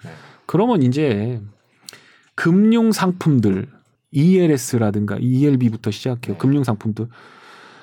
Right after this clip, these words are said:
Speaker 2: 나스닥이 빠지겠어? 삼십 프로 이상 안 빠져? 사십 프로 이상 안 빠져? 그러니까 사십 프로 이상 안 빠지면 이거는 돈 뭐 칠 프로 주는 거야, 오 프로 주는 거야. 금융 상품들. 낙인 딱 찍어보면서 그냥 확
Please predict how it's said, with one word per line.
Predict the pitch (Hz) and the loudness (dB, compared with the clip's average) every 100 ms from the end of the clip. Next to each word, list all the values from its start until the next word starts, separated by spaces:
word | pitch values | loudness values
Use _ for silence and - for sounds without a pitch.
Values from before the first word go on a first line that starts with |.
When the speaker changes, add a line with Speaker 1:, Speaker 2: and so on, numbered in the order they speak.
| _ | _
Speaker 2:
나스닥이 | - 113 151 202 165 | -6 -4 -4 -4 -4
빠지겠어? | 135 175 202 208 - 160 214 | -2 0 0 -2 0 0 0
삼십 | 247 202 220 226 | -2 0 0 0
프로 | - 196 | 0 0
이상 | 165 | 2
안 | 117 147 | 0 -2
빠져? | 160 180 165 185 | -2 0 2 0
사십 | 190 202 196 | 0 -4 -2
프로 | 180 | -2
이상 | 160 | 0
안 | 131 143 | -2 -2
빠져? | 151 135 165 | -2 0 0
그러니까 | 180 151 131 127 | 0 0 0 -2
사십 | 131 185 - | -2 -4 -4
프로 | - | -2
이상 | 139 117 | 0 0
안 | 139 | -2
빠지면 | 175 165 151 165 202 165 - _ _ - | -2 -2 0 2 2 0 -4 _ _ -2
이거는 | 131 160 175 170 | 0 2 2 0
돈 | 156 160 147 | 2 2 2
뭐 | 139 143 127 | 0 0 0
칠 | - | -2
프로 | 226 208 | -2 0
주는 | 151 151 | 2 2
거야, | 143 | 2
오 | 139 | 0
프로 | 160 135 | 0 -2
주는 | 135 | 0
거야. | 131 110 | 0 2
금융 | 143 156 | 2 0
상품들. | 147 131 120 120 196 - - - | 0 -2 0 2 0 -4 -20 -6
낙인 | 117 160 185 | -4 -2 -2
딱 | 214 - | -2 -4
찍어보면서 | 226 208 170 135 | -2 0 0 0
그냥 | 131 123 | -2 -2
확 | 151 | -4